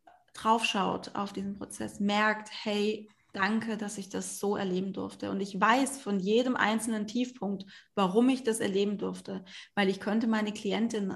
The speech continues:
nicht so mitfühlend betreuen und begleiten, wie ich es jetzt mache,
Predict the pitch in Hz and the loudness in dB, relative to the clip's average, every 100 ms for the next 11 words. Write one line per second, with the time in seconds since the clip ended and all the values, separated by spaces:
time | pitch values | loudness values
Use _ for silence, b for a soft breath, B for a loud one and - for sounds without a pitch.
0 | - 208 226 226 - 214 220 - - 196 | -2 0 0 0 -2 0 0 -2 -4 0
1 | 180 202 226 - B B _ 196 - - | 2 2 0 -2 B B _ -10 -8 0
2 | 208 208 214 233 196 190 - 196 214 214 | 2 4 2 0 -2 -4 -2 -2 -2 -4
3 | 190 185 185 196 196 190 190 - 214 262 | -4 -6 -4 -6 -6 -8 -8 -6 -6 -6